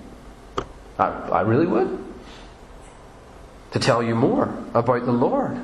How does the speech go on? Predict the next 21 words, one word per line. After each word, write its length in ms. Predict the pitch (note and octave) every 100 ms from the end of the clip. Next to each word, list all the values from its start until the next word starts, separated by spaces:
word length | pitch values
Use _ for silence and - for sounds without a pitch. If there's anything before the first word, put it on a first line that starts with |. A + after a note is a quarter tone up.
| - - - - - - - - -
You 80 | C#3+
see, 160 | F#3+
we're 120 | F#3+ F#3
just 280 | A3 -
sinners, 500 | - G#3+ G#3 C3 B2+ - -
<laughs> 360 | F#3 - G#3 -
trusting 840 | G3+ - G#3 G3 F#3+ G3 - -
completely 600 | F#3 D3 F#3 G3+ E3+ E3
in 80 | D3+
what 220 | D3+ -
Jesus 400 | E3+ D#3+ D3+ -
can 160 | D3 C#3+
do, 640 | D3+ D#3 G#2+ A2 A2+ - - - - - - - - -
because 240 | C#3+ D#3 C#3
we've 160 | C#3+
heard 440 | C#3+ C#3 D3 C#3+ C#3
that 140 | A#2
he 120 | C3
can 220 | C3 A#2+
do 240 | A2 A2+ G2+
it. 320 | G2+ - -